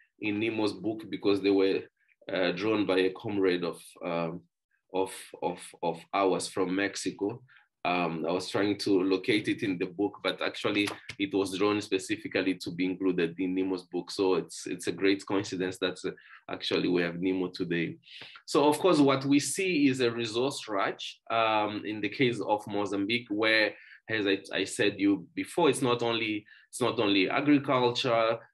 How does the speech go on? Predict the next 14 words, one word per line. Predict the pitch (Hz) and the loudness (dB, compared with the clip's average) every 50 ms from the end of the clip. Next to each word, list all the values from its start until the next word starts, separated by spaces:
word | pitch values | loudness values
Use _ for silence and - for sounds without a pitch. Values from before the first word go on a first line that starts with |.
| _ _ _ | _ _ _
it's | - 107 107 - | -8 -8 -2 0
also | 127 113 113 113 - - 123 104 | 2 2 2 2 2 0 0 0
plantations, | - - 113 101 101 104 98 120 117 117 120 120 120 - 127 107 104 107 107 104 - - | 0 0 0 0 0 0 2 2 4 4 4 4 2 0 -2 -2 -2 -4 -6 -8 -10 -12
it's | - 107 - - | -12 -12 -4 0
also | 113 107 104 - - 113 101 | 0 0 0 2 0 0 0
mining, | 101 101 98 98 101 101 101 101 95 95 - _ - - _ _ - | 0 0 0 0 2 2 2 2 0 -2 -6 _ -20 -20 _ _ -4
and | 107 107 110 | -2 0 2
also | 113 110 110 - - 123 110 101 | 0 0 0 0 2 2 2 2
big | 92 - 104 107 101 101 92 87 | 0 0 -2 -2 -2 -4 -4 -2
dams, | 95 95 98 98 101 101 101 101 101 - - - - _ _ _ _ _ _ | 0 2 2 2 2 0 0 -2 -4 -4 -6 -8 -12 _ _ _ _ _ _
um, | 104 104 98 98 98 95 95 95 95 92 92 90 82 - - _ _ _ _ _ _ _ _ _ _ _ _ _ _ _ _ _ _ _ _ - - - _ | 0 2 2 2 2 2 2 2 0 0 -2 -2 -4 -8 -12 _ _ _ _ _ _ _ _ _ _ _ _ _ _ _ _ _ _ _ _ -16 -16 -8 _
uh, | 95 98 101 92 87 92 95 95 | 0 2 2 2 2 0 -2 -2
irrigation | 98 104 98 95 101 90 104 101 101 - - 117 104 | -2 -2 -2 -2 -2 -2 -2 -2 0 -2 -4 -4 -4
systems, | - - - 107 95 - - 104 95 95 98 98 98 - - | -6 -6 -6 -8 -8 -4 0 0 0 0 0 -2 -4 -6 -12